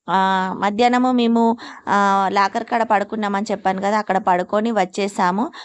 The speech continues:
వచ్చేసాము, ఆ, తర్వాత వెంగమాంబల అన్నం తిని లయ-, దైవ దర్శనానికి అయితే లైన్ కట్టాము. ఆ వెంగమాంబలో నాకైతే ఆ ఉప్పు కారం లేదు, అసలు అన్నం తినబుద్ధి కాలేదు. అక్కడ ఒక రెండు మిక్చర్ ప్యాకెట్లు కొనుక్కొని లైన్లో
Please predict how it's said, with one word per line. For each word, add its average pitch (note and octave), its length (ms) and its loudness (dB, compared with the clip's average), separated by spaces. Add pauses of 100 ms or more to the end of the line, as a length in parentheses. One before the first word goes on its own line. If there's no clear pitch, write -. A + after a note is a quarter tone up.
(160)
వచ్చేసాము, G#3+ 600 2
ఆ, G3+ 560 -4 (320)
తర్వాత G3+ 300 2
వెంగమాంబల G#3+ 640 2
అన్నం G3+ 340 0
తిని A3+ 260 -2
లయ-, G3+ 460 0
దైవ G#3 240 -2
దర్శనానికి G3+ 480 -2
అయితే G#3 140 -2
లైన్ F#3 280 2
కట్టాము. G3 340 0
ఆ G#3 120 2
వెంగమాంబలో G3 540 0
నాకైతే F#3 460 -2 (320)
ఆ G3 100 2
ఉప్పు G#3+ 420 0
కారం G#3+ 300 2
లేదు, F#3+ 220 -2
అసలు G3 240 0
అన్నం F#3 280 0
తినబుద్ధి F#3+ 440 -2
కాలేదు. F#3 440 0 (360)
అక్కడ G3 240 2
ఒక G3 120 0
రెండు F#3+ 220 0
మిక్చర్ F#3+ 380 -2
ప్యాకెట్లు G3 400 0
కొనుక్కొని F#3+ 480 0
లైన్లో F#3+ 460 0